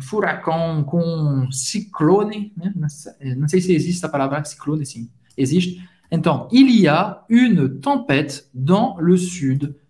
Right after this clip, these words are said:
de la France. Il y a une tempête dans le sud de la France. Está com tempo de tempestade no sul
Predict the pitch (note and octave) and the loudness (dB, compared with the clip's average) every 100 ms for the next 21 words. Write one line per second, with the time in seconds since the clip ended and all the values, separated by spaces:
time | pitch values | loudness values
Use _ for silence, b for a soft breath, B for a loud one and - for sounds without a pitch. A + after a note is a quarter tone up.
0 | _ C3 C3+ C#3 C3+ A#2 G#2+ G#2 - E3+ | _ -2 0 0 -2 -6 -6 -6 -2 -2
1 | D3 - b b _ G#3+ G#3 G3+ F#3 D3+ | -2 -6 b b _ 2 4 6 4 4
2 | C3+ - C#3+ B2+ A#2+ - A3 G3+ C#3 D3 | 2 0 -2 -2 -4 0 0 2 0 -2
3 | - - _ B2+ F3 G3 C#3+ - - C3+ | -4 -16 _ -2 2 2 2 -2 -6 -8
4 | C#3+ - C3 E3 D3+ - D#3 C#3+ - E3 | -8 -8 -2 0 0 -2 -2 -4 -4 -6
5 | F3+ F3+ A3 A3+ F3+ F3+ G3 F#3 G#3 B | -4 -2 -2 0 2 2 2 0 -2 B
6 | B B _ D4 D#4 A#3 G3+ - D#3+ D#3+ | B B _ -2 0 0 -2 0 0 2
7 | E3+ F3+ F3 - F#3+ C4 - - D#3+ | 0 -4 -8 -2 0 0 -2 -2 -2